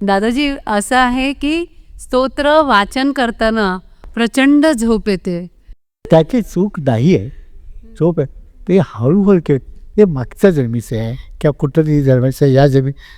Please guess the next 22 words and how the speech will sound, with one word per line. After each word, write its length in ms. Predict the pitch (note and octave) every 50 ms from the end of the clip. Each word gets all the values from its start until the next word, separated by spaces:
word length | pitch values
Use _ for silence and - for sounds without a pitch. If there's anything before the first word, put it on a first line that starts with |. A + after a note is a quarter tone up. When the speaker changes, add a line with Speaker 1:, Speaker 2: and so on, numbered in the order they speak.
| - - -
Speaker 2:
इकडे 180 | C#3 B2 C#3
आपण 220 | C#3 C3 - D3+ D3
काहीतरी 300 | - D3 C#3+ - E3 D3+ _ _ _ - - -
हे 80 | E3
असतात, 260 | D#3 C#3 A#2+ - D#3+ C#3+ -
ते, 40 | E3+ E3 - - - _ _ - - -
ते 220 | G3 G#3 B3 C4+ A3
रोग 360 | D3+ B2+ D3 F3 G#3+ A#3+ A#3
असतात, 240 | G3+ - - G3+ F#3+ - -
तो 40 | G3+
काही 160 | - G#3 G3+ - -
त्रास 320 | - E3 F3 F#3+ F3 - E3+
असतो. 180 | C#3 - - - - -
वाचन, 440 | C#3+ C3+ E3 E3+ D3 - - D4
इन-, 200 | C4+ B3+ G#3 F3
झोप 280 | E3 C3+ D#3+ B3+ B3+ A#3+
आली 140 | A3 A3+ B3+
ते 160 | - - C#4
वाचायचंच, 560 | D4 C#4 B3 G#3 - C4 C#4 B3+ - B3+ A3 - - - - - - - - - - B3+
दुसरं 240 | B3+ A3+ - D4
दिवशी 220 | D#4 C#4 G3+ - G#3+
परत 160 | F3 F3 D3+